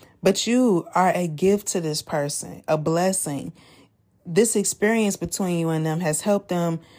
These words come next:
um, to realize that they need to close a cycle, to remember who they were before the dark forces that,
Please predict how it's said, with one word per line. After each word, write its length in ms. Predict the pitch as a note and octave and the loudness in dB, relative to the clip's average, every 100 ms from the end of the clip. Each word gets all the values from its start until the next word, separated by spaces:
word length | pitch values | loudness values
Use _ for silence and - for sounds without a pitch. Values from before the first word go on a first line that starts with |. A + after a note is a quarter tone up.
| - _ | -20 _
um, 340 | E3+ D#3+ D3+ C#3 | 2 2 2 0
to 160 | F#3+ | 2
realize 480 | E3 G3 A#3+ F3+ E3+ | 4 4 4 4 2
that 140 | D#3+ | 0
they 100 | E3+ | -2
need 180 | F3+ F3 | -2 -4
to 100 | D#3+ | -6
close 340 | D#3 F#3 F3 D#3+ | -4 0 0 0
a 80 | D3 | -2
cycle, 580 | - F#3 F#3+ - D#3 - | -4 -2 -4 -6 -8 -4
to 140 | - | 0
remember 440 | F3 E3+ F#3+ F3 | 0 2 0 0
who 120 | F3 F#3+ | 0 0
they 180 | F3 | 0
were 340 | E3 E3+ G#3 F3 | 2 2 2 0
before 480 | D#3 D#3+ F#3+ G#3+ F#3+ | -2 -2 0 0 0
the 100 | E3 | -2
dark 320 | D#3 E3+ E3+ | -2 -4 -6
forces 680 | - F#3+ F#3+ F#3 D#3 C#3+ | -4 0 0 -2 -6 -6
that, 100 | C#3 | -8